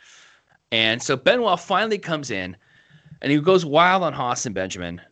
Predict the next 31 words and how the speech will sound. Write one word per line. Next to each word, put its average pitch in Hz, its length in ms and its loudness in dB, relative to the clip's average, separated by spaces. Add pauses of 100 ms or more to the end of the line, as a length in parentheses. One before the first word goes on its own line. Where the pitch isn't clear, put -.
but 101 100 -8
not 185 200 0
Kurt, 98 360 -2 (280)
'cause 98 260 -6
Kurt 165 280 -2
just 147 180 -6
tagged 104 240 0
out, 92 440 0
but 98 120 -4
I 104 80 -6
think - 420 -6 (640)
Kurt 151 200 2
was 131 120 -2
probably 131 200 -2
supposed 180 440 2
to 117 60 -6
be 101 100 2
there 92 180 -4
to 87 60 -8
take 95 200 -10
some 101 140 -8
of 92 40 -6
this 90 100 -8
brunt 73 320 -8
here. 80 220 -6
So - 140 -6
I 120 40 -2
think 165 180 2
we're 139 60 0
seeing 127 340 0
probably 110 260 -2